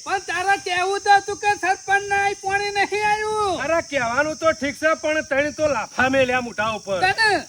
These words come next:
Speaker 2: મી નહીં મેલ્યા. જુઠ્ઠું બોલતો.
Speaker 1: આવી હાથ ચાલાકી ના કરાય પોણા.
Speaker 2: અરે,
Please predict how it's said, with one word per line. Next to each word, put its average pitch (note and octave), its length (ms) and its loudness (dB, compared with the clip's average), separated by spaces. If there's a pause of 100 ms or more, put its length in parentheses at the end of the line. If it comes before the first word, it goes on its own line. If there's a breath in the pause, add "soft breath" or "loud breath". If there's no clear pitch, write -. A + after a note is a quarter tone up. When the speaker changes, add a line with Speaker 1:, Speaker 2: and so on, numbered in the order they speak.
Speaker 2:
મી A#3 140 -4
નહીં F#4 340 -2
મેલ્યા. E4+ 640 4 (320)
જુઠ્ઠું D#4+ 380 -6
બોલતો. E4 180 0
Speaker 1:
આવી C#4+ 240 -4
હાથ A#3+ 380 -4
ચાલાકી F4 440 -6
ના F4 200 0
કરાય G4 320 2
પોણા. C#4+ 400 -4 (220)
Speaker 2:
અરે, D#4+ 280 0